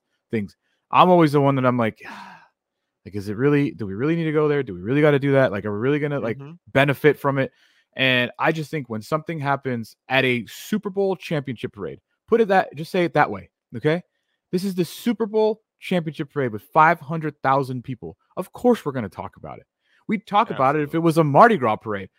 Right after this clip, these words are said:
Speaker 1: But of course we're gonna talk about it 'cause Patrick Mahomes and Travis Kelce were on that stage twenty seconds before it happened. And there's N F L Network reporters on the ground, literally
Speaker 2: While
Speaker 1: on
Speaker 2: it's
Speaker 1: the
Speaker 2: happening.
Speaker 1: ground as it's happening. And I just think that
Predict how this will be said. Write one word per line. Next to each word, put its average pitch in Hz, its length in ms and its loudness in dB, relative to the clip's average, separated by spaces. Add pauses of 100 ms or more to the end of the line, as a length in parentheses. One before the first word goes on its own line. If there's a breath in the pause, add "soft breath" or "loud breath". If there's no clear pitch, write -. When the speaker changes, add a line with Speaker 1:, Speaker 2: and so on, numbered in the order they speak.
(100)
Speaker 1:
But 190 100 -2
of 208 160 -2
course 262 260 0
we're 214 80 -4
gonna 170 60 -2
talk 170 160 0
about 175 180 0
it 170 80 -6
'cause 170 200 -4 (100)
Patrick 185 340 -4
Mahomes 170 300 -6
and 151 80 -14
Travis 160 240 -6
Kelce 165 320 -6
were 143 160 -2
on 156 120 0
that 143 160 -2
stage 160 400 -6
twenty 190 300 0
seconds 180 400 0
before 156 300 -2
it 131 100 -6
happened. 131 400 -4 (960)
And 170 240 2
there's 202 280 8 (200)
N 190 140 6
F 208 120 2
L 220 140 8
Network 175 320 2
reporters 143 480 -2 (100)
on 185 220 8
the 170 120 2
ground, 139 680 0 (380)
literally 151 640 0
Speaker 2:
While 113 260 2
Speaker 1:
on 180 60 0
Speaker 2:
it's 170 60 -4
Speaker 1:
the 160 80 -2
Speaker 2:
happening. 113 140 -4
Speaker 1:
ground 135 420 -6 (240)
as 151 320 4
it's 147 120 -8
happening. - 400 -10 (720)
And 123 600 -4 (280)
I 117 140 -14
just 127 220 -14
think 139 200 -14
that 135 200 -6